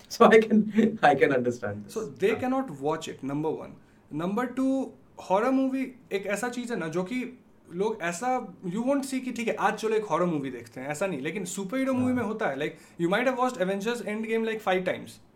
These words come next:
Speaker 1: अरे,
Speaker 2: तो
Speaker 1: टीवी में कितनी बार देखते रहता हूँ।
Speaker 2: हाँ, जब भी आया तो आप देख लोगे। तो the point is कि then why would you want to listen to its story again from someone else?
Speaker 1: Again,
Speaker 2: You,
Speaker 1: agree,
Speaker 2: you
Speaker 1: agree।
Speaker 2: yourself have watched it, like, hundred times। तो ये एक बहुत बड़ा
Speaker 1: <laughs>
Speaker 2: पॉइंट आता है। हॉरर मूवी एक तो लोग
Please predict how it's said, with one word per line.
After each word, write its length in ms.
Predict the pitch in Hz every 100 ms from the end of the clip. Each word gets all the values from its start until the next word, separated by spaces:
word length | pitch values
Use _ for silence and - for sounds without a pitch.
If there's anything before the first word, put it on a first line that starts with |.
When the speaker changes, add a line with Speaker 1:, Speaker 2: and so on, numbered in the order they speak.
| _ _ - - -
Speaker 1:
अरे, 240 | 117 123 123
Speaker 2:
तो 120 | 127
Speaker 1:
टीवी 180 | 120 127
में 120 | 123
कितनी 220 | 123 120
बार 120 | 120
देखते 220 | 113 107
रहता 220 | 113 107 107
हूँ। 80 |
Speaker 2:
हाँ, 280 | 98 127 - - -
जब 140 | 165 190
भी 100 | 285
आया 260 | - 208
तो 100 | 233
आप 100 | 226
देख 220 | 190 202
लोगे। 220 | 156 131 143
तो 280 | 208 208 - - -
the 120 | 147 147
point 200 | 190 254
is 120 | 262
कि 120 | -
then 300 | 269 202 156
why 200 | 220 180
would 180 | 233 277
you 80 | 269
want 180 | 254 247
to 60 |
listen 260 | 226 175 196
to 160 | 208 185
its 160 | 175
story 300 | - - 147
again 440 | 131 117 110 - -
from 100 | 139
someone 340 | 147 135 120
else? 520 | 110 - - - -
Speaker 1:
Again, 300 | 117 113 190
Speaker 2:
You, 40 | 190
Speaker 1:
agree, 180 | 233
Speaker 2:
you 100 | 233
Speaker 1:
agree। 200 | 226 175
Speaker 2:
yourself 360 | 220 233 233 254
have 160 | 254 214
watched 280 | 190 196
it, 120 | 196 185
like, 220 | 180 175
hundred 280 | 139 156 156
times। 200 | 131 135 - - - -
तो 60 | 143
ये 240 | 131 165
एक 280 | 247 247 185
बहुत 200 | 185 208
बड़ा 260 | 208 202
Speaker 1:
<laughs> 160 | 202 131
Speaker 2:
पॉइंट 220 | 165 147
आता 160 | 135 139
है। 60 |
हॉरर 200 | 131 170
मूवी 240 | 240 262 254
एक 120 | 254
तो 80 | 247
लोग 300 | 240 220